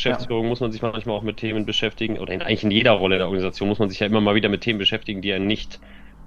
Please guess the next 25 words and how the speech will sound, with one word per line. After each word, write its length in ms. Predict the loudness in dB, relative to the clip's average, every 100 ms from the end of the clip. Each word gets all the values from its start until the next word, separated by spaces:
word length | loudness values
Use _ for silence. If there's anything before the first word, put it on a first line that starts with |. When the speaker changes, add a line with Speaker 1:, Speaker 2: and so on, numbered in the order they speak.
| -8 0
Speaker 2:
ähm, 360 | 2 2 -2 -4
zwingend 600 | -10 -2 0 0 -2 -4
antreiben. 800 | 0 0 0 0 0 0 -2 -6 -8
Ich 100 | -2
glaub, 160 | 0
wichtig 240 | 0 -4 -4
ist, 120 | -4
dass 120 | -2
das 120 | 0
Speaker 1:
Mhm. 0 |
Speaker 2:
Verhältnis 480 | 2 2 2 0 -2
stimmt 300 | 0 0 0
und 100 | 0
dass 140 | 0 2
man 220 | 2 4
da 160 | 2
irgendwie 220 | 2 0 0
dann 140 | 0
schon 200 | 2 0
zu 80 | 0
einer 80 | 0
Balance 420 | 2 4 2 0
kommt, 480 | 0 0 -2 -8 -6
die, 340 | -2 -2 -2
äh, 220 | -6 -14